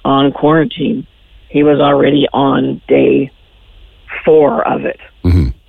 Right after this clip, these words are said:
Speaker 1: So when you test positive, you're quarantined for ten days.
Speaker 2: Right.
Speaker 1: And then during that time you're at home, eight one one is really, really good, and they call you, like, pretty much daily to
Speaker 2: Mm-hmm.
Speaker 1: check on you
Speaker 2: Mm-hmm.
Speaker 1: to find out if anybody's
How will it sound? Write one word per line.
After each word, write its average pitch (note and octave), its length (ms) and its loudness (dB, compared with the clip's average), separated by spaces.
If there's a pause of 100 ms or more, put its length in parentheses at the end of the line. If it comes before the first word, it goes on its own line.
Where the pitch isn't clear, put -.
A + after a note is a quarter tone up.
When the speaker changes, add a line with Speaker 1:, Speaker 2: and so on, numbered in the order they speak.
(500)
Speaker 1:
So C#3 120 0
when D3+ 180 0
you D#3 100 2
test - 300 -4
positive, D3+ 580 -2
you're C#3 400 0 (260)
quarantined C#3 560 -2
for C#3+ 120 -2
ten C#3+ 280 0
days. - 260 0 (440)
Speaker 2:
Right. D2+ 220 -10 (920)
Speaker 1:
And D3 160 2
then C#3+ 420 2 (280)
during D3+ 300 2
that C3 200 0
time D#3 260 0
you're C#3 180 2
at - 60 -2
home, C#3 440 0 (320)
eight D3+ 140 2
one D#3+ 240 2
one C#3+ 160 2
is C#3+ 220 0
really, C#3 300 0
really C#3+ 340 0
good, C#3 220 0
and C#3 140 0
they C3+ 80 2
call C3 260 -2
you, C#3 140 2
like, C3+ 260 -2
pretty C3 200 0
much C3 240 0 (100)
daily G3 540 0 (100)
to - 60 -2
Speaker 2:
Mm-hmm. - 140 2
Speaker 1:
check - 200 -2
on A#3 200 -2
you - 220 -2 (100)
Speaker 2:
Mm-hmm. E2 220 0 (200)
Speaker 1:
to C3 100 -4
find D3+ 240 0
out B2+ 120 2
if - 100 0
anybody's - 520 0